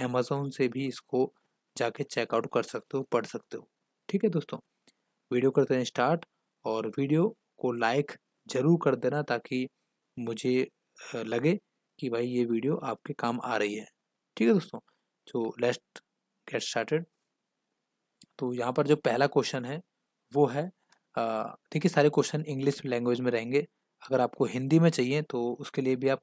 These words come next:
कमेंट कर देना, मैं हिंदी क्वेश्चंस की एक अलग से वीडियो बना दूंगा।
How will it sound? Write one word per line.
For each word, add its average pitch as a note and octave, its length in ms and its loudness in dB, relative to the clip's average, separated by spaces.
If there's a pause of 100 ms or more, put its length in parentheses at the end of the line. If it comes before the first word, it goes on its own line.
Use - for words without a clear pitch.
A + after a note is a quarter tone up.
कमेंट B2 300 -2
कर A#2+ 180 -2
देना, A#2+ 280 -4 (440)
मैं A2+ 260 -4
हिंदी C#3+ 460 2 (380)
क्वेश्चंस C3 420 -4
की B2+ 340 -2
एक C3 180 -4
अलग D3 220 4
से D#3 200 0
वीडियो A#2+ 300 0
बना G#2+ 180 -6
दूंगा। G#2+ 320 -10